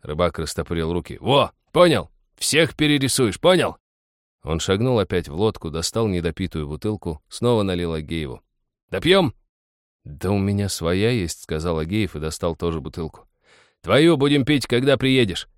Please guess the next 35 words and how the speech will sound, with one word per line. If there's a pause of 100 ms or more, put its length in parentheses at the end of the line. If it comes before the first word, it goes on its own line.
сказал
рыбак. (380)
«К
нам (200)
недалече. (220)
Ты
только
скажи,
мы
за
тобой
на
моторке
приедем. (240)
Мы
художников
любим,
ребят
ничего. (400)
У
нас
один
профессор
ленинградский
жил,
говорил, (200)
в
жизни,
говорит,
таких
людей,
как
у
вас,
нету».